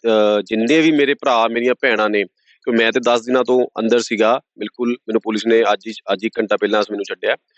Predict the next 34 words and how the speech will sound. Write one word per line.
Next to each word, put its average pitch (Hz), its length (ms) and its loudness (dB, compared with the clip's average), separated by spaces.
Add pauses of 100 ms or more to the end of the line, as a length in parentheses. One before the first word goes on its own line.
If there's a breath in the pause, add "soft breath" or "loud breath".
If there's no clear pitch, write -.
(320 soft breath)
ਤੇ 110 400 2
ਇਹ 117 60 4
ਨੇਹਾ 120 340 2
ਤੇ 135 220 0
ਇਹਨਾਂ, 135 180 0
ਮੇਰੀ 131 160 0
ਸਾਰੀ 117 280 0
ਜਿਹੜੀ 131 160 0
ਟੀਮ, 117 380 -2
ਸਾਰੇ 120 280 0
ਮੇਰੇ 120 300 0 (420)
ਲ-, 113 180 4
ਮੇਰੀਆਂ 117 260 0
ਮਾਤਾਵਾਂ, 113 500 0
ਮੇਰੇ 117 220 0
ਭੈਣ, 113 340 0
ਮੇਰੇ 117 200 0
ਬਜ਼ੁਰਗ, 110 320 0 (140)
ਜਿਨ੍ਹਾਂ 123 340 2
ਨੇ 139 100 4
ਸਾਡਾ 120 380 2 (240)
ਸਾਥ 113 320 0
ਦਿੱਤਾ, 123 200 -2
ਪਹਿਲਾਂ 127 200 0
ਤਾਂ 123 80 2
ਉਹਨਾਂ 123 120 2
ਦਾ 127 60 2
ਮੈਂ 127 100 0
ਬਹੁਤ, 113 260 0
ਬਹੁਤ 117 260 0
ਧੰਨਵਾਦ 120 420 2
ਕਰਦਾ। 117 340 0 (360 soft breath)
ਇਹ 143 100 0
ਜਿੱਤ 131 540 0